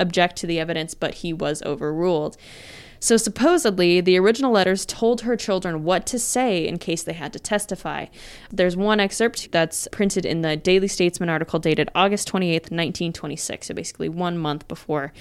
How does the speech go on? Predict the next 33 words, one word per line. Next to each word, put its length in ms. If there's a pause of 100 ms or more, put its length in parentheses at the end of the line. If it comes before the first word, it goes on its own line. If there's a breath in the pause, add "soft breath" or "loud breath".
(220 loud breath)
this 160
trial, 560 (100)
uh, 160
is 160
when 160
this 160
letter 180
was 160
written, 220
and 120
it 120
says, 180
quote, 320 (480 loud breath)
"Myrtle, 540
when 140
you 100
brought 300
the 60
Fowler 300
solution 460
last 240
year, 100
you 200
never 240
told 260
them 140
you 120
wanted 320
it 140
for 140
me, 240
did 260
you? 220